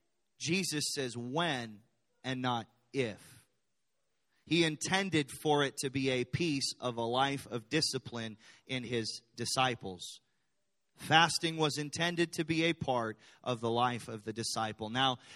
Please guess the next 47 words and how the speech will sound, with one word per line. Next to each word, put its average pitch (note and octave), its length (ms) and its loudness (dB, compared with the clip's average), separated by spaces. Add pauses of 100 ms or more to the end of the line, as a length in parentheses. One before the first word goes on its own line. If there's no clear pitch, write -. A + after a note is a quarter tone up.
when C#3+ 160 0
the C#3 80 0
Pharisees F3 540 6
came D3+ 280 -2
to C3 100 -2
Jesus C#3+ 520 0
and B2+ 80 -6
they B2+ 80 -2
said, B2+ 180 -4
"Why B2 240 4
do C3+ 80 -8
your E3 180 2
disciples C3 640 -2
not A#2 200 -2
fast?" A2+ 380 0 (540)
He C3 200 -2
was C3+ 240 4
with F#3 280 4
them A2+ 160 -2
still. F#2+ 440 -10 (460)
Can D3+ 220 0
they, C#3 200 0 (280)
can D3+ 160 0
the, C3+ 300 4
can D3+ 160 0
the C3 120 4
wedding F3+ 380 8
party C#3+ 320 0
fast D3+ 480 0
while C#3+ 160 4
the B2+ 80 2
bridegroom D3 580 2
is B2+ 120 -2
right C3 260 0
there? E3 240 0
No. E3 300 0 (280)
But D3+ 120 6
when D#3 160 4
the C#3+ 100 0
bridegroom D#3+ 600 6
is B2+ 160 2
gone, D3+ 500 4 (100)
then E3+ 420 2 (140)
they C3+ 160 2
will C3+ 180 2
fast. C#3 520 0
Until D#3+ 500 4